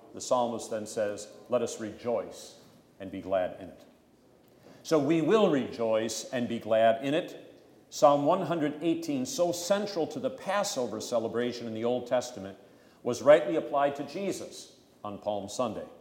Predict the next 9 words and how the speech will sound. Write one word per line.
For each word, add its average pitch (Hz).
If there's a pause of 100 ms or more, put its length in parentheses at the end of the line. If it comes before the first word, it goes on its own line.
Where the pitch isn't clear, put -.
(880)
"Save 156
now" 139 (120)
is 117
where 127
we 117
get 131
the -
word 120
Hosanna. 127